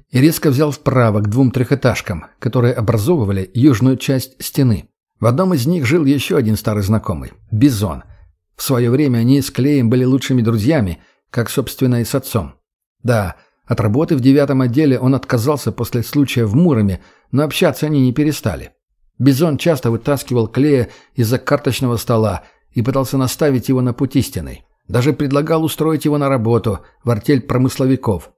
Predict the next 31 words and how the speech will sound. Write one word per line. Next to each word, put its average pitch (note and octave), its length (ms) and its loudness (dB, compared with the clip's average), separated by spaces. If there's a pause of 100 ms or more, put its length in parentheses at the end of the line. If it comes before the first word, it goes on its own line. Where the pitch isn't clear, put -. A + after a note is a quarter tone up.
но B2 120 0
тот E3+ 240 -2
упорно B2+ 360 0
продолжал A2+ 600 -2
смывать B2 480 2
свою A#2 220 -2
жизнь G#2 340 0
в - 20 2
унитаз. A#2 540 -4 (340)
Макс C3+ 280 0
поднялся B2+ 420 0
на A#2+ 140 0
третий A#2 320 -2
этаж, C3+ 320 -2 (240)
отыскал A#2+ 420 -4
нужную A2+ 380 2
квартиру A#2+ 460 0
и - 120 -6
забарабанил B2 640 0
в C3+ 60 -2
дверь. B2+ 320 -2 (380)
Впрочем, C#3+ 360 0
он C#3 120 2
не C3+ 80 4
особо C3+ 320 0
надеялся B2+ 560 0
застать B2 420 -2
Бизона A#2+ 400 2
дома. A#2 340 0 (300)
Время D#3+ 340 4
рабочее, C3 600 0